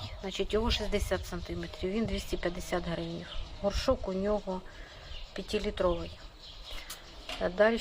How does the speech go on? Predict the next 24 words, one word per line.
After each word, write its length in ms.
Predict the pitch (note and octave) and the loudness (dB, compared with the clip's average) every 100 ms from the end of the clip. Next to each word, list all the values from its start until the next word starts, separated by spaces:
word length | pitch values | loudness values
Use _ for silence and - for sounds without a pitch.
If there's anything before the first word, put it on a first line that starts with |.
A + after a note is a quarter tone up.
| - G3+ | 0 -2
теж 320 | - F#3+ F3+ F3+ E3+ - - - | 2 2 2 0 -2 -4 -6 -4
вісімдесят 560 | F#3 G3+ - G3 - F#3 | 0 0 2 0 0 0
сантиметрів. 720 | F#3+ F3+ E3+ E3+ D#3+ - E3+ - - - - | -2 -2 0 0 -2 -6 -6 -8 -14 -14 -4
Цей 140 | E3 F3 - - - - | -2 -2 -6 -12 -10 -6
два 300 | F3+ F#3 F3 | 4 6 6
по 300 | - F3+ F3 | 6 6 4
вісімдесят 440 | - E3+ - F#3 | 0 -2 0 0
сантиметрів, 720 | - F#3 A#3 A#3+ G#3 F3+ E3+ | 0 0 2 2 0 -2 -2
вони 200 | F3 G3+ | 0 0
по 140 | - | 0
триста 340 | F#3+ - - F#3 | -4 -4 2 0
п'ятдесят. 600 | F#3 F3+ F3+ - E3+ D#3+ - - - - - - - - - - | 4 0 0 -2 -4 -4 -10 -14 -14 -14 -12 -12 -14 -14 -14 -2
Е, 280 | F#3 F3+ F3+ | 0 2 2
вони 260 | F3+ G3 A3+ | 4 4 4
теж 240 | A3+ G#3+ | 6 4
в 60 | G3 | 4
п'ятилітровому 840 | - F#3+ - F3+ - G3 F#3+ F3+ F3 | 2 0 2 2 2 2 2 0 -2
горшку. 460 | - - - F3 E3+ - - - - - - - - - - | -2 -4 -4 -6 -6 -10 -14 -14 -12 -12 -12 -14 -14 -14 -12
А 180 | - - | -10 -4
ту-, 120 | G#3 - - - - | -4 -4 -12 -12 -2
оцей 460 | G3 - B3+ B3 | -2 4 6 6
тис, 460 | A#3 G3+ F3 - - - - - | 4 2 2 0 -10 -12 -12 -8
він 380 | F3+ G3 A3 G3+ - | -2 2 2 2 -4
метр. 480 | F#3+ F#3 F#3+ - D3+ | 0 4 4 2 -4